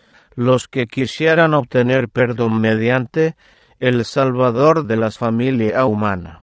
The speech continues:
debía cumplirse todavía, y en las aflicciones impuestas a Israel estaba preparando el terreno para que su gloria se revelase a las naciones de la tierra.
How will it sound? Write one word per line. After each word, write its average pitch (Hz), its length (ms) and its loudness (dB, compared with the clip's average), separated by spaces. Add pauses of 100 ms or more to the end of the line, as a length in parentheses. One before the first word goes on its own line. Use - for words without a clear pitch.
(480)
debía 135 540 2
cumplirse 120 720 -4
todavía, 120 840 0 (800)
y 135 200 2
en 131 180 2
las 135 200 2
aflicciones 139 960 0
impuestas 110 760 -2
a 104 180 0
Israel 110 760 -2 (560)
estaba 127 580 0
preparando 123 680 0
el 107 160 -2
terreno 113 720 -2 (280)
para 120 280 2
que 123 160 -6
su 110 200 -6
gloria 113 580 -2 (320)
se 123 220 0
revelase 120 680 0
a 123 120 2
las 110 280 -2
naciones 131 640 -2
de 117 120 0
la 110 140 0
tierra. - 400 -14